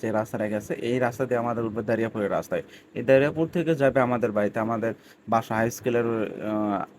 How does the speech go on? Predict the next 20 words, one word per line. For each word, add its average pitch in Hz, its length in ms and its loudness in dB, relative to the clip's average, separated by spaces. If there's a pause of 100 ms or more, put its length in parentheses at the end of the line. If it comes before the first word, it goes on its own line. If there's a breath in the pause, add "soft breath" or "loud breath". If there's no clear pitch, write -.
হাই 127 120 0
স্কুলের 123 260 -2
রাস্তাতে 117 360 -2
আমাদের 113 200 -2
বাড়িতে 104 260 -2
চলে 92 220 -4
আসবে। 110 180 -6
দেখেন 117 320 -2 (360 loud breath)
তাহলে 151 580 2 (380 loud breath)
কত 190 380 0
কষ্ট 160 300 2
করতে 139 380 0
হয়। 120 240 0
সেখানে 143 360 -2
তারা 147 160 0
ছয় 143 180 0
হাজার 139 180 2
টাকা 143 160 -4
বিঘা 143 260 0
নিচ্ছে, 170 420 0